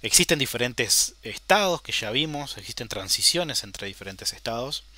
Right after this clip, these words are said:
Y uno de esos estados era cuando el proceso estaba en la cola de listo y pasaba a ejecutarse. Cuando pasaba a ejecutarse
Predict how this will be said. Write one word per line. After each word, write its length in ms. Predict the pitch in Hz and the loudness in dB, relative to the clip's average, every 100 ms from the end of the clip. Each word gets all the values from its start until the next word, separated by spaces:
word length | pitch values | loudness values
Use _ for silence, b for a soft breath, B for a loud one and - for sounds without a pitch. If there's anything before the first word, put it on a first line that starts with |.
| B B B B B B B B B | B B B B B B B B B
Y 120 | 175 | 0
uno 220 | 240 269 247 | 2 4 6
de 60 | |
esos 220 | - 214 | 8 6
estados 500 | 156 - 214 214 190 | 4 6 6 8 4
era 200 | 175 180 | 4 0
cuando 540 | 165 151 156 165 170 175 | 2 0 2 4 2 0
el 260 | 123 113 107 | -6 -8 -10
proceso 440 | - 110 123 151 | -2 0 2 0
estaba 320 | - 139 113 | 2 4 4
en 60 | 104 | 0
la 100 | 104 | -4
cola 240 | 123 135 | -2 0
de 100 | 143 | 0
listo 420 | 175 160 202 208 - | 0 0 0 -2 -4
y 80 | 123 | -6
pasaba 560 | - - 131 139 135 | -2 0 2 0 0
a 240 | - 107 120 | -4 -4 -4
ejecutarse. 720 | 120 117 - 113 101 - - - | -6 -10 -6 0 0 0 -6 -12
Cuando 240 | 95 101 | -16 -12
pasaba 300 | - - 135 | -2 2 2
a 40 | 147 | 0
ejecutarse 680 | 151 - 147 170 - 196 | -4 -4 0 0 0 -2